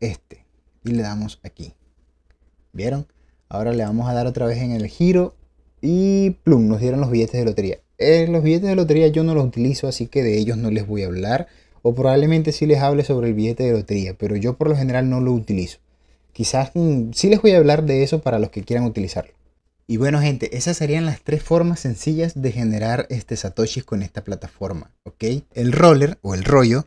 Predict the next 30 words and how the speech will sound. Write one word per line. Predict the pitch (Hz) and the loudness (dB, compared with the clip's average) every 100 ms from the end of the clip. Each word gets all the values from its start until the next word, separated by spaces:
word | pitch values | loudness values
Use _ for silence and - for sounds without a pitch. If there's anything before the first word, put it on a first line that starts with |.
| _ - | _ -8
se | - 107 | -2 0
hace | 113 - - | 0 0 -2
cada | 113 110 110 | 0 2 0
una | 120 117 110 120 | 0 -2 0 0
hora. | 95 85 - | 0 -4 -10
Como | 82 | -10
pueden | - 101 107 | -6 -2 0
ver, | 123 | 2
han | 117 | 0
pasado | 110 - 107 | -2 -2 0
ya | 107 113 | 0 0
nueve | 117 113 | 0 0
minutos | 113 127 147 147 127 | 2 2 2 2 0
desde | 107 104 | 0 0
la | 95 | -2
última | 98 113 110 | -4 -2 -2
vez | 104 | -2
que | - 107 | -4 -4
yo | 107 | 0
lo | 139 | 0
hice. | - 185 196 _ _ _ _ | 0 -4 -8 _ _ _ _
Entonces, | 104 104 - - | -10 -6 -6 -2
cada | 131 135 | 2 2
una | 139 135 | 2 2
hora | 135 139 | 2 2
ustedes | - 117 | 2 0
pueden | - 120 120 | 2 0 2
entrar | 101 107 101 - | 0 -2 -4 -4
y | 107 | -4
hacerlo. | 87 - - - | -6 -6 -8 -10